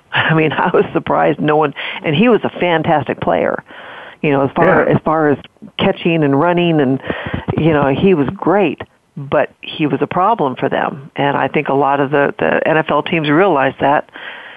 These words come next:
Speaker 1: And if Antonio Brown's not careful, he, you know, and he's thirty years old, so, you know, thirty years is, to me, is not that old, but in, in, in football player years, that's old. <laughs> So, you know, he's
Speaker 2: Yeah.
Speaker 1: gotta be careful.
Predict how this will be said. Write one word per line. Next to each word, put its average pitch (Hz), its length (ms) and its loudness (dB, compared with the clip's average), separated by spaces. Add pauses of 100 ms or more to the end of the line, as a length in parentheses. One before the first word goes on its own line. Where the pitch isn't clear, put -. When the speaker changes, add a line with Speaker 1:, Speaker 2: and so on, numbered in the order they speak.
(400)
Speaker 1:
And 151 320 2
if 156 160 -2
Antonio 151 440 2
Brown's 170 360 0
not 151 200 -2
careful, 175 480 0 (320)
he, - 280 -2
you 170 80 0
know, 147 180 2
and 165 120 0
he's 170 200 2
thirty 262 220 2
years 208 240 2
old, 214 340 2
so, 139 240 0 (400)
you 180 80 -2
know, 139 100 2
thirty 196 260 4
years 170 300 2
is, - 60 -20 (260)
to 156 60 -4
me, 190 220 2
is 135 80 -2
not 147 220 -2
that 143 160 4
old, 190 340 2
but - 180 -2 (420)
in, 156 180 0
in, 147 260 -2
in 147 320 -2 (680)
football 165 340 2
player 151 260 2
years, 143 400 4
that's 156 240 0
old. 180 460 4
<laughs> - 280 -2
So, 151 280 2 (480)
you 165 60 2
know, 156 120 4
he's 170 120 6
Speaker 2:
Yeah. 131 60 6
Speaker 1:
gotta 175 160 4
be 175 100 4
careful. - 520 -2